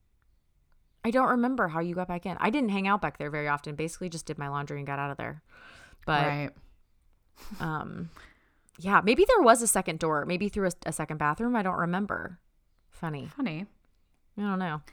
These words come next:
Speaker 1: Anyway.
Speaker 2: Um, yeah, so, so they try to convince Ross, and he's like, "Do you guys think I should stay here?" And they're like,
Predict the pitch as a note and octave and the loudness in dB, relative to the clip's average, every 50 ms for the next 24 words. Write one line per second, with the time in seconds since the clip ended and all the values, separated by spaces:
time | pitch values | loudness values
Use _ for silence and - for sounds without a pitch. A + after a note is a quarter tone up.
0 | - - - _ F#3+ F#3 E3 D3 C#3+ C#3+ D3+ - - - - _ _ _ _ _ | -20 -20 -16 _ -10 -10 -8 -8 -10 -12 -12 -14 -18 -20 -20 _ _ _ _ _
1 | - - _ - _ - A3 A3 G#3+ G#3 G#3 G#3 G#3 G3+ G3+ G3+ - - - - | -20 -20 _ -20 _ 0 0 2 2 2 0 0 -2 -2 -4 -6 -8 -10 -16 -20
2 | - - - - A#3 A#3 A3+ A3 G#3 G#3 G3+ G3+ - - A#3 G#3+ G#3+ G#3 G3+ G3 | -20 -20 -10 -2 0 2 4 6 6 6 4 2 0 -2 -2 -2 -2 -2 -4 -4
3 | - - - - A#3 G#3+ A#3+ A#3+ A#3 - - G3+ F#3 F3 F3 E3+ - - F3 E3 | -8 -10 -10 -10 -6 -4 -4 -4 -4 -4 -6 -6 -6 -6 -8 -10 -12 -14 -14 -12
4 | D#3+ D#3+ D#3+ D#3 - E3 D#3 D3+ D3+ D#3 - - - - - E3 D#3+ E3 E3+ D#3+ | -10 -10 -12 -12 -8 -4 -4 -4 -4 -4 -6 -10 -12 -12 -14 -12 -12 -12 -12 -10
5 | D#3+ - D#3 D3+ D#3 D#3 D#3 - - - - - - - - - - - - - | -8 -6 -4 -2 -2 -4 -6 -8 -14 -20 -20 -20 -20 -20 -20 -20 -20 -20 -20 -20
6 | - - - E3+ D#3 F3 E3+ D#3+ - - E3+ D#3+ - E3+ E3 - - F3 D#3+ - | -20 -10 -8 -4 -2 -2 -2 -4 -4 -6 -8 -6 -6 -6 -6 -6 -8 -10 -10 -8
7 | - - D3 D#3+ E3+ F3+ G3 G3+ G#3 G#3 G#3 G#3 - F3+ E3 D#3+ D#3 D3+ D3 D3 | -6 -4 -4 -4 -2 -2 -2 0 0 0 0 -2 -2 -4 -6 -4 -4 -4 -4 -4
8 | C#3+ C#3+ C#3+ - | -4 -4 -6 -8